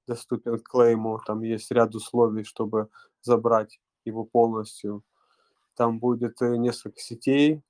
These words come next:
Космос, Джуно, Старгейз. Эм, не помню, ещё какие-то, наверно, тоже есть ещё какие-то сетки. Там, по-моему, четыре.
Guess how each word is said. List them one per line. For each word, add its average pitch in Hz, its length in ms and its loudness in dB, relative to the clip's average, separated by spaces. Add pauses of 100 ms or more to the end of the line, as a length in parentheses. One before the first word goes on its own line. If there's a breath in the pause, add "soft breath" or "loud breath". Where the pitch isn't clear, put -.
Космос, 127 720 0
Джуно, 127 540 0
Старгейз. 123 800 0 (1080)
Эм, 117 680 -2 (1300)
не 127 100 0
помню, 120 340 2
ещё 117 240 -6
какие-то, 117 380 -6
наверно, 113 240 2
тоже 117 240 0
есть - 120 -12
ещё 117 220 -2
какие-то 110 320 -10
сетки. - 400 -8
Там, - 180 -14
по-моему, 110 240 -8
четыре. 120 640 0